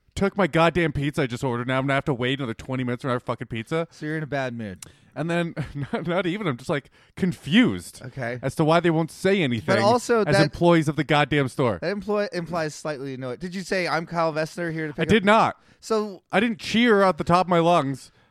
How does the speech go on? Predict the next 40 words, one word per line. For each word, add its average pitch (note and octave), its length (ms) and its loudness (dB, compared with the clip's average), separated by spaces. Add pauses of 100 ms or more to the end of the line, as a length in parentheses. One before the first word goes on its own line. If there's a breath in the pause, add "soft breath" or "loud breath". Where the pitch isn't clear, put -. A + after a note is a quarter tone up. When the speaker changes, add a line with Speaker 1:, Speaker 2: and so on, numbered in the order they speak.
(140)
Speaker 1:
I F3+ 120 0
get G#3+ 260 2
that. A2 240 -2
Then C3 100 -2
he's C3 140 -2
like, C3 180 -2
"Name?" B2 600 -2 (340)
And C3+ 100 -4
I'm D3+ 80 0
Speaker 2:
Yeah. D3+ 60 2
Speaker 1:
like, C3+ 160 -4
"Kyle." D3 600 2 (440 soft breath)
And C4 100 0
then F4 60 4
they F#4 100 4
fucking D4 460 4
look G4 200 6
at F4+ 80 4
each D4+ 160 4
other C4 160 6
again. D#3 260 0 (200 loud breath)
I'm - 60 -2
like, E3+ 120 0
"What C4+ 200 4
is D4 100 -4
going D#4+ 300 4
on? D#4 200 4
Is, E3 120 -2
did F3 260 -4
you F#3 80 0
spit A3 380 0
in C4+ 80 0
it C#4+ 160 2 (340)
Speaker 2:
Yeah. C3+ 200 -8
Speaker 1:
or G3 80 2
something?" C#4 460 2
And A3 200 -4
then G#3 100 0
he G3+ 60 0
went, F#3 260 2